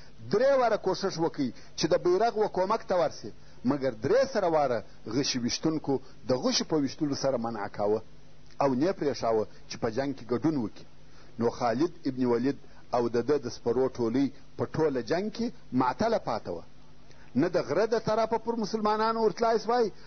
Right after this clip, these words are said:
او نه جنگ ته داخلېدای سوای. مقصد دا چې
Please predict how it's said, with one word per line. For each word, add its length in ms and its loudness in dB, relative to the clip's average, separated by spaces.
او 120 4
نه 140 0
جنگ 320 0
ته 100 2
داخلېدای 640 2
سوای. 180 -12
مقصد 420 0
دا 160 4
چې 200 -2